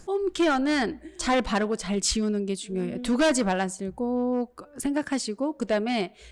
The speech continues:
Speaker 1: 계절도 꼭 생각하셔야 돼요. 한국에는 얼굴이 찢어질 듯 건조한 그 추운 계절, 그다음에 너무너무 막 이글이글 타는 태양빛, 이 두 가지가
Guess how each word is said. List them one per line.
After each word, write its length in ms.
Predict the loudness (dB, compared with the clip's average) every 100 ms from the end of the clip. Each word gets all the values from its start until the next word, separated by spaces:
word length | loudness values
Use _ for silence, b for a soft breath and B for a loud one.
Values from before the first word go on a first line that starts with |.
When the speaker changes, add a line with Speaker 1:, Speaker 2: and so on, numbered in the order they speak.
| B
Speaker 1:
계절도 480 | 2 4 4 2 0
꼭 120 | -4
생각하셔야 580 | -2 0 0 -2 -4 -6
돼요. 160 | -6 -8
한국에는 840 | 0 2 2 2 0 0 0 0 0
얼굴이 720 | 0 0 0 0 0 0 0
찢어질 500 | 0 2 2 2 0
듯 220 | -2 -4 -4
건조한 840 | -2 -2 0 0 2 0 0 -4
그 400 | -6 -6 -4 -4
추운 360 | -4 0 2 2
계절, 480 | -2 -4 -4 -4 -2
그다음에 420 | -2 -2 -2 -4
너무너무 880 | -4 -4 -6 -6 4 6 6 4 2
막 240 | 2 2
이글이글 520 | 2 4 6 4 2 0
타는 640 | -4 -2 0 0 -2 -6 4
태양빛, 440 | 6 6 2 2
이 160 | 2 0
두 100 | 2
가지가 320 | 2 2 -2